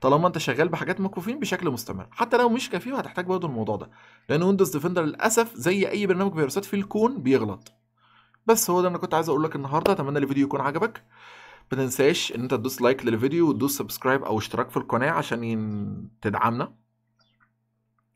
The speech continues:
واكتب لي تعليق حلو، ودوس على جنب الاشتراك فيه زرار الجرس مكتوب عليه نوتيفيكيشن أو الإشعارات، هتدوس عليه هيظهر لك قائمة، اختار الكل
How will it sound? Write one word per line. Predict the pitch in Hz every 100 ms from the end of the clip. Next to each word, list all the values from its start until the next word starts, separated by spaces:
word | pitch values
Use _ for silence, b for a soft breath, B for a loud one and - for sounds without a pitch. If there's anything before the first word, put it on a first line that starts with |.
| - _ -
واكتب | 120 - 120
لي |
تعليق | 120 101 113
حلو، | 123 170 - B B B B B B
ودوس | 151 170 247 269
على | 214 165 214 226 226 220 -
جنب | 135 170 202
الاشتراك | 185 - 139 123
فيه | - 170
زرار | 151 139 190 247 -
الجرس | 123 127 117 113 - _ -
مكتوب | 117 170
عليه | 170 156
نوتيفيكيشن | 185 160 143 175 196 214
أو | 175
الإشعارات، | 165 - 95 90
هتدوس | 95 127 220
عليه | 202 208
هيظهر | 226 135 156
لك | 170
قائمة، | - 110 92
اختار | - - 175
الكل | 165 120 107